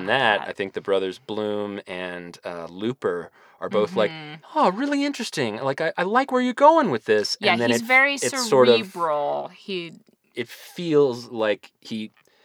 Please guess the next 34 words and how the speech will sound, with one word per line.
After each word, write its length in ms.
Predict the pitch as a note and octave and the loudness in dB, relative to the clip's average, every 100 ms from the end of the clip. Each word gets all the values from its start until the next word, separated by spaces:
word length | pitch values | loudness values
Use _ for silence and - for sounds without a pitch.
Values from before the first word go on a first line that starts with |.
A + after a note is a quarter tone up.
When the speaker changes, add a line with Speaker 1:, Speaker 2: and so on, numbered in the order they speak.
| _ _ _ | _ _ _
Speaker 2:
he 120 | C3 | -18
plants 360 | - E3 E3 | -4 -2 0
all 80 | E3 | 0
these 180 | C#3+ B2+ | 0 -2
amazing 420 | A#2+ A#2 A2+ A2+ | -2 -2 -4 -6
seeds 420 | G#2+ - A2 G2+ | -6 -4 -4 -4
and 100 | G2+ | -10
he 120 | F#2+ G#2 | -12 -6
doesn't 420 | G2+ G2 G2 - - | -4 -4 -8 -12 -10
actually 380 | F#2 - F#2 | -10 -8 -12
finish 440 | E2+ - E3 C#3+ - | -14 -8 -4 -4 -4
Speaker 1:
Quite. 60 | G2+ | -2
Speaker 2:
a 40 | |
lot 180 | G2+ G#2 | 0 0
of 80 | G#2 | 0
them. 160 | G#2+ | -2
Speaker 1:
Yeah. 320 | D#3+ D3 C3+ C3 - - - - _ _ _ _ | 0 0 0 -4 -14 -20 -20 -20 _ _ _ _
Yeah. 200 | E3+ F3 | -4 -4
Speaker 2:
Uh, 100 | - _ | -6 _
and 120 | A2 G#2 | -12 -8
so, 320 | - A2 G#2 | 0 2 0
yeah. 140 | B2+ G3 | 0 0
Speaker 1:
And 120 | F#3 | 2
I, 420 | - G#3 A3 A3 - | 4 6 6 4 2
I, 220 | G3 G3+ - - _ | 2 2 0 -14 _
and 100 | G#3+ | 2
I 180 | A3 B3 | 4 4
think 220 | B3 G#3 | 0 -4
if 140 | - F#3 | -6 -2
there's 240 | F#3+ F3 | -2 -2
one 420 | F#3 A3 B3 B3 | -4 0 0 0
seed 560 | A#3+ - F3+ E3+ E3 E3 - _ _ | -4 -6 -4 -4 -6 -12 -20 _ _
that 220 | F3+ C#3+ | -2 -2
he 520 | - E3+ D3 D3 D3 | -6 -14 -12 -12 -14